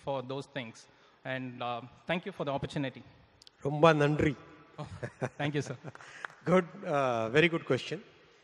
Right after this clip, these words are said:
Speaker 2: First is about the integration of payment systems across transportation sectors, right? Um, a project was taken up, Common Mobility Card.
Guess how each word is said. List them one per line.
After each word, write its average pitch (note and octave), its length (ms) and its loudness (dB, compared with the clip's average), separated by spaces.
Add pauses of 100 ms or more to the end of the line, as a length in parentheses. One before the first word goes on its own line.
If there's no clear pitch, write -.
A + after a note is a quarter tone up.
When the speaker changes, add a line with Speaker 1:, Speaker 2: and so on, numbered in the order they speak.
(280)
Speaker 2:
First F#3 360 2
is F3 120 -2
about D3 340 0
the C#3+ 100 0
integration C3+ 520 -4
of C3 180 -10
payment A#2 300 -6
systems B2+ 500 -10
across C3 500 -2
transportation G#2+ 760 -10
sectors, G2+ 420 -8
right? C3+ 200 -4 (880)
Um, B2+ 500 -2 (760)
a C#3+ 60 -12
project D#3 400 -2
was D#3 260 -2
taken C#3 300 -6
up, D#3+ 120 -4 (100)
Common C#3 300 -2
Mobility B2 500 -4
Card. F#2+ 300 -8